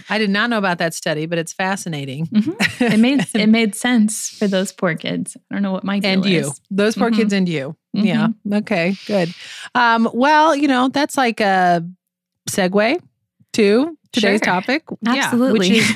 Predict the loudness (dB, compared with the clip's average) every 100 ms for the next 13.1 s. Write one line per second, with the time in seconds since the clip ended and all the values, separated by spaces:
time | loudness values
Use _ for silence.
0 | -6 -2 2 2 2 2 2 4 2 2
1 | -2 -4 -10 -6 -4 -6 -8 -6 -6 -8
2 | -12 -6 -6 -4 -4 -2 -2 -4 -8 -14
3 | _ _ _ -2 0 2 0 -6 -12 -6
4 | -6 -4 -4 -2 -4 -6 -8 -8 -6 -6
5 | -4 -6 -2 -2 0 0 0 0 -2 -8
6 | -8 0 4 4 4 2 2 -2 -4 -16
7 | -20 _ -6 -4 -4 -6 -2 0 0 2
8 | 2 2 2 0 -4 _ _ _ _ -6
9 | -2 -2 0 0 2 0 2 2 2 2
10 | 0 2 2 0 -2 -2 -2 -4 -10 _
11 | -8 -8 -12 -6 0 2 2 0 -2 -2
12 | -2 -4 -2 -2 -4 -4 0 0 0 -4